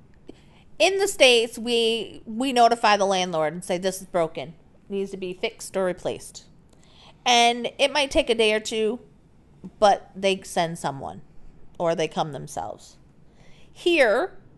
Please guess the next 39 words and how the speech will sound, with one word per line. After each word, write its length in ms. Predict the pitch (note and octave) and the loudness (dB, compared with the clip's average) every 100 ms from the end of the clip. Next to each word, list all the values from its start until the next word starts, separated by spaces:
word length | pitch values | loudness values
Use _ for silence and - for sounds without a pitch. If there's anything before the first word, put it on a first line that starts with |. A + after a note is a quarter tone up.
| - | -10
it's 200 | F#3+ F#3+ - | -10 -8 -2
not 300 | G#3+ G3 F#3 | -2 -2 -8
like 360 | F#3 G3 G3 | -2 -2 -2
that. 460 | - - - - - - - - - - - | -12 -12 -12 -16 -20 -20 -20 -20 -20 -16 -6
You 120 | C4+ | -2
can 200 | E4+ B3 | -2 -4
say, 400 | - C4 A3 F#3+ | 4 6 6 4
"The 140 | G3 | 2
light 320 | F#3 G#3 A#3 - | 2 4 4 0
is 120 | G#3 | 2
out 220 | G#3+ A3 | 4 4
in 80 | G#3 | 0
my 140 | F3 | -2
bedroom," 640 | E3+ F#3+ G#3 E3 D3+ A3+ C#4+ - - - - - - | 0 0 0 -2 -8 -8 -12 -18 -20 -20 -20 -20 -4
which 280 | G#3 G3+ | -4 -2
you 100 | A3 | -8
can't 300 | G#3+ D4 F#3 | -4 -4 0
just 180 | B3+ C4 | 0 2
go 180 | A3+ A#3 | 4 4
and 100 | A3 | 6
buy 100 | G3+ | 4
a 80 | G3 | 6
light 220 | G3 G3 | 4 2
bulb, 260 | E3+ E3 - | 0 0 -2
people. 340 | E3 - D#3+ | -10 -6 -6
It's 180 | D#3 - | -6 -6
not, 200 | F#3 E3+ | -6 -6
it 80 | F3 | -2
doesn't 220 | E3+ E3+ | -2 0
work 220 | D#3 D#3 | -4 -4
that 180 | - D2+ | -8 -6
way. 220 | - - - - - - - - - - - - - | -8 -10 -16 -20 -20 -20 -20 -20 -20 -20 -20 -18 -6
"The 100 | G3+ | 2
light 240 | B3 D4 | 2 4
is 140 | C#4+ | 4
out 200 | C#4 B3 | 6 6
in 80 | G#3+ | 4
my 120 | A3+ | 0
bedroom." 560 | F#3 F3 E3+ - - - | 2 2 0 -8 -14 -16